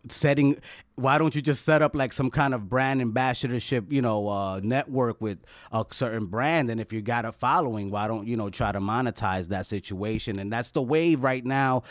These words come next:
you know, basically in all over the world, not just here in America. And I mean, that's great that you're a part of it. Now, who helped set up your website situation, though? Is that something you're doing yourself?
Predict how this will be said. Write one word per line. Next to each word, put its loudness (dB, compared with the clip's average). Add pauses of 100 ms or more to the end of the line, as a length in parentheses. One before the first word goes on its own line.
(200)
you 2
know, 4
basically 0
in -2
all 2
over 2
the -4
world, 2
not -2
just -2
here 0
in -4
America. 2 (400)
And 0
I 2
mean, 4
that's 0
great 0
that 2
you're 0
a -6
part 6
of 4
it. 2
Now, 4
who 6
helped 4
set 4
up 2
your 6
website 4
situation, 0
though? -4
Is -6
that -2
something 2
you're 4
doing 4
yourself? 2